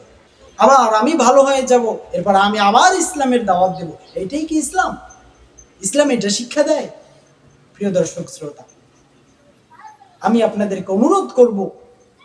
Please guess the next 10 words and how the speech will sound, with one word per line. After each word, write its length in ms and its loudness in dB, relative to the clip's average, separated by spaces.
আপনারা 300 2
এই 80 4
সমস্ত 420 0
আলেমদের 480 2
কাছ 200 0
থেকে 160 -2
দূরে 220 2
থাকুন। 400 -2
দেখবেন 520 2
অনেকেই, 560 2